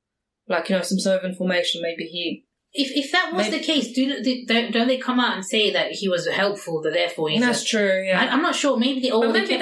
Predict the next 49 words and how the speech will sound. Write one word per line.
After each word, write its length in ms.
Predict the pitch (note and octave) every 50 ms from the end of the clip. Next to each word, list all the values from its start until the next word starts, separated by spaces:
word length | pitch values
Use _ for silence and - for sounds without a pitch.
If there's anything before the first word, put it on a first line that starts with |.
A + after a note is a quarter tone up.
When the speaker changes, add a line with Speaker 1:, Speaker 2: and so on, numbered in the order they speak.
| D4
Speaker 1:
they 60 | C4
Speaker 2:
it 20 | B3
Speaker 1:
had 120 | B3+ B3+
Speaker 2:
under 120 | B3 G#3 F#3
covers. 380 | - G#3+ G3+ F3+ F3+ E3+ E3+
Who 160 | - G3 F#3
knows? 340 | F3 E3+ E3 D#3+ D#3 D3+ -
I 60 | F3
Speaker 1:
maybe 120 | A3+ A#3 A3+
Speaker 2:
don't 80 | A#3
Speaker 1:
they 60 | A3+ A3
Speaker 2:
know. 40 | G#3+
Speaker 1:
had 140 | G#3+ G#3+ -
some 120 | A3 G#3
sort 200 | G#3 G#3+ G3+ G3
of 80 | F#3+ F#3+
a, 180 | F#3+ F#3+ F3+ E3+
you 100 | F#3 F3+
know, 140 | F3+ F3+
hidden 280 | F3+ F3+ G3 F#3 F#3+ F#3+
Speaker 2:
Yeah. 60 | F#3+
Speaker 1:
deal, 300 | - F#3 F3+ F3+ F3 F3 D#3+
like, 160 | C#3+ - -
he 120 | - F#3 F3+
gave 220 | F#3 F3+ F3 F3 F3
them 180 | E3+ E3+ F3 -
a 40 | -
bit 120 | F3 F3 F3
of 40 | E3+
extra 280 | E3+ E3+ - - F3 E3+
information 420 | E3 - F3 F3 E3+ E3 E3+ G3
Speaker 2:
I 20 | C4 C#4
just 120 | C#4 C4+
Speaker 1:
about 20 |
Speaker 2:
don't 100 | C#4+ B3+
Speaker 1:
what 60 | A3+ A3+
Speaker 2:
understand 320 | G3+ F#3+ - A3 G#3 G3+
Speaker 1:
happened. 180 | G#3 G3+ G3 F#3+
Speaker 2:
how 80 | G3
he, 60 | F#3+ F#3
he 140 | F#3 F#3+ F#3
got 160 | F#3 - -
acquitted. 240 | - - F#3+ F3 -
I 120 | D#3 E3+ F3
feel 160 | - A3+ F#3+
like 100 | F#3 F3+ -
if 40 | -
Speaker 1:
Yeah, 120 | A3+ G#3
Speaker 2:
the 60 | G#3